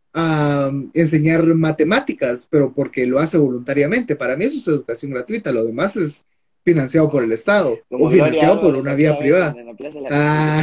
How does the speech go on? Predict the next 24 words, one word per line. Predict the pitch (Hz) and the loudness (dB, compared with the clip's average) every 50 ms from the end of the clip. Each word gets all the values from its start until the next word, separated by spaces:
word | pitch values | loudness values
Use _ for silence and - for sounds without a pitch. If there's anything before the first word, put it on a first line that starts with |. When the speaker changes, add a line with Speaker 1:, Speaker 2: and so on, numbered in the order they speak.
| 147 - | -2 -2
Speaker 2:
Constitución. | 147 147 - - - - - - - - - 370 339 339 320 302 320 - - 302 - - _ _ _ _ _ | -6 -10 -10 -12 -6 -4 -4 -2 0 0 0 2 2 2 0 -2 -8 -10 -10 -12 -12 -14 _ _ _ _ _
<laughs> | |
Speaker 1:
<laughs> | - 151 156 147 147 | 0 0 2 2 2
sí, | - - - - - 277 220 - - 330 311 220 | 0 0 0 2 2 2 2 2 -2 -4 -4 0
exacto, | - 175 170 - 240 254 262 254 - - 165 147 | 0 0 0 0 0 0 0 -2 0 -2 -2 2
pero | - 170 165 151 143 131 | 2 2 4 4 4 4
en | 147 160 165 | 2 2 2
este | 185 208 208 - 226 220 | 2 0 2 0 0 2
caso | 214 220 247 247 294 247 226 | 2 0 0 2 4 4 4
yo | 196 170 160 185 196 202 | 4 4 2 2 2 4
iba | 196 208 208 208 | 2 2 2 2
a | 202 - | 0 0
poner | 165 151 151 165 | -4 -2 0 2
de | 180 175 | 2 2
ejemplo | 165 190 185 190 208 196 | 2 0 -2 0 0 -2
a | 190 | 0
Javier | 175 156 135 139 147 147 | 0 0 0 0 0 2
Milei | 147 160 175 220 277 311 208 156 | 2 0 2 2 2 2 0 0
cuando | - 151 147 147 139 139 135 131 127 | -2 -2 0 0 0 -2 0 0 2
daba | 143 151 160 170 | 2 2 0 -2
sus | 160 - 151 143 | -4 -8 -14 -4
clases | - 147 156 151 165 160 | -2 -2 0 0 -2 -2
de | 147 143 | -2 -4
economía | - 139 123 120 123 131 143 156 160 147 131 113 107 - | -6 -6 -10 -10 -8 -6 -2 -2 -2 -2 -2 -4 -8 -10